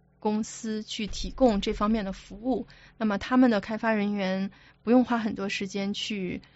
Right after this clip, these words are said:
呃，管理数据库，或者是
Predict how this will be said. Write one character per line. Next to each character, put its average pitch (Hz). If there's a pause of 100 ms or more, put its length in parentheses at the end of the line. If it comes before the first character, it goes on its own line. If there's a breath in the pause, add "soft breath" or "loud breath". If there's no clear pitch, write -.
(200 soft breath)
呃， 180
管 196
理 220
数 202
据 196
库， 196
或 202
者 185
是 185